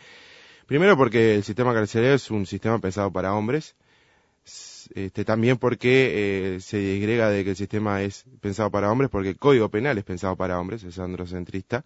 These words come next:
Entonces, por lo tanto, la mujer, eh, como no puede o no se puede apropiar del espacio público, cuando tiene que empezar, cuando entra al mercado de trabajo, también empieza a delinquir,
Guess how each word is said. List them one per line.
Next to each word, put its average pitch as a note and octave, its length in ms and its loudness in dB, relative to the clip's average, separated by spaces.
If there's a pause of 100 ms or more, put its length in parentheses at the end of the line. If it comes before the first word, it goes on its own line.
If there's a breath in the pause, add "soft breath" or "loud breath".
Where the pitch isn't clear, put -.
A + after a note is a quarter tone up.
(840 soft breath)
Entonces, B2+ 260 2
por C#3+ 140 2
lo C#3 120 4
tanto, C#3+ 280 6
la C#3+ 80 6
mujer, D3 460 4
eh, G2+ 600 2
como G#2+ 200 0
no A2 140 0
puede B2 420 4
o A2 100 4
no A2+ 160 2
se G#2+ 160 -4
puede A2 180 2
apropiar A2 340 0
del G2+ 100 2
espacio A2 340 -4
público, B2+ 500 -2
cuando F#2 260 -6
tiene G#2 240 -4
que G2+ 80 -6
empezar, F#2+ 460 -6
cuando F#2+ 220 -8
entra G2+ 220 -6
al G2 60 -8
mercado G2+ 280 -6
de F#2+ 40 -6
trabajo, G2+ 360 -4
también F#2+ 280 -4
empieza F#2+ 280 -6
a - 20 -2
delinquir, C3+ 520 -2